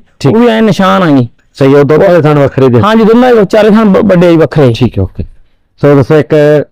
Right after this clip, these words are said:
Speaker 1: ਛੋਟੀ ਉਮਰ ਦਾ ਨਗੀਨਾ, ਬਹੁਤ ਸੋਹਣੀ ਵੱਛੀ ਲੱਗੀ ਇਸ ਗਰੁੱਪ ਚੋਂ ਮੈਨੂੰ ਇਹ। ਉਮਰ ਛੋਟੀ ਹੈ, ਪਰ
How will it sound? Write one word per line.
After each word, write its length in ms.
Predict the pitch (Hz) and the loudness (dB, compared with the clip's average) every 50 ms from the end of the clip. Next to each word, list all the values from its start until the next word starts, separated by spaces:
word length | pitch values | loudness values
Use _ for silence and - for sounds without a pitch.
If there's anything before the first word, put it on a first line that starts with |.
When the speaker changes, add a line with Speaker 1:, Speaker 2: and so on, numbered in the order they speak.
| _ _ _ | _ _ _
Speaker 1:
ਛੋਟੀ 280 | - 165 180 196 190 | -2 0 0 2 2
ਉਮਰ 300 | 214 196 175 156 147 139 | 2 2 2 2 0 0
ਦਾ 140 | 127 135 135 | 0 0 0
ਨਗੀਨਾ, 500 | 131 131 127 120 127 123 117 117 117 107 90 - _ _ _ _ _ _ _ _ - _ 147 | 0 0 0 0 0 0 0 0 0 -2 -4 -6 _ _ _ _ _ _ _ _ -14 _ -4
ਬਹੁਤ 280 | 135 151 180 190 - | -2 0 0 -2 -2
ਸੋਹਣੀ 260 | - 170 165 175 175 | -2 0 0 2 2
ਵੱਛੀ 280 | 165 147 - - - 139 | 2 0 0 -2 -2 0
ਲੱਗੀ 360 | 135 131 120 127 135 139 143 | 0 0 2 2 2 2 2
ਇਸ 120 | 131 - 131 | 0 0 -2
ਗਰੁੱਪ 300 | 127 131 135 123 - 113 | -2 -2 -4 -4 -4 -4
ਚੋਂ 160 | - 135 131 | -4 -2 0
ਮੈਨੂੰ 280 | 135 135 131 135 135 | 0 0 0 0 0
ਇਹ। 120 | 131 135 135 - _ _ _ _ _ _ _ _ _ _ _ _ _ _ _ _ _ _ - _ - - _ _ _ _ _ _ _ _ _ _ | 0 0 -2 -6 _ _ _ _ _ _ _ _ _ _ _ _ _ _ _ _ _ _ -20 _ -20 -20 _ _ _ _ _ _ _ _ _ _
ਉਮਰ 240 | 175 147 143 156 165 | -4 -2 -2 -2 -4
ਛੋਟੀ 420 | 147 - 160 156 147 175 175 175 175 | -2 -2 -2 -2 0 0 0 2 0
ਹੈ, 100 | 170 160 | 0 0
ਪਰ 480 | 143 165 160 160 156 151 151 139 - | 0 0 0 2 2 0 0 -2 -6